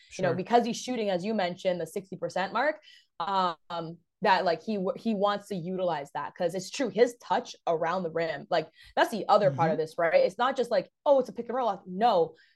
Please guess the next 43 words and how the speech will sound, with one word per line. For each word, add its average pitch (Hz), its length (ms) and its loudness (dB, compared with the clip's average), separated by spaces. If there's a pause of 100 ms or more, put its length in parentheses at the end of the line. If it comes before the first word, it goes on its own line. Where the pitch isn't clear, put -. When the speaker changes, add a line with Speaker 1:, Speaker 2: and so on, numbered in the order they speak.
(140)
Speaker 1:
you 208 160 -2
have 208 500 4
to 226 180 -6
respect 185 600 -2
that 165 220 -2
Jakob 160 340 -4
has 170 160 -6
a 180 60 -2
really 160 340 -4
great 160 240 -4
touch - 260 -14
around 156 160 -6
the 151 60 -10
rim. 190 200 2
He's 208 180 -6
not 180 220 -2 (580)
forcing 240 320 4
it - 120 -4
too 220 160 -6
hard, 202 340 4
despite, 190 260 -4
despite 208 280 -2
the 202 80 -8
fact 190 220 -2
that 190 100 -4
he 233 220 4
is, 220 120 6
like, 190 180 2 (420)
really 196 280 0
tall 180 300 4
and 175 120 -2
he 185 80 -4
has 208 220 0
that 196 180 0
strength. 170 280 -4
And 170 100 -6
sometimes 196 320 -4
that 190 140 -2
could 170 180 -8
translate 190 480 -6
to 190 80 0
being 180 280 -6
too, 220 520 -8